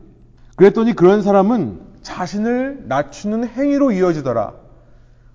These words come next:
은혜를 받은 사람에게 반드시 수반되는 자기 부인의 행위가 일어납니다.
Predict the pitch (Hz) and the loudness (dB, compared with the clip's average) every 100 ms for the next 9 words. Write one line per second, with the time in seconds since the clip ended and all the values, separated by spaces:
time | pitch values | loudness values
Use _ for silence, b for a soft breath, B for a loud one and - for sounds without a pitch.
0 | - 180 226 247 214 202 220 202 202 185 | -2 6 8 8 6 2 -2 0 0 0
1 | 156 208 165 104 - - - - - - | -2 0 -2 -4 -12 -20 -20 -20 -16 -4
2 | 180 226 254 226 240 220 233 214 190 185 | 4 6 4 2 -2 4 4 4 -2 -2
3 | 208 247 - 110 147 165 202 - 147 156 | -6 -8 -12 -10 -6 -2 -4 -4 -6 -4
4 | 165 165 240 294 294 254 170 147 120 107 | -6 -8 -4 0 0 0 -2 -4 -4 -6
5 | 98 | -8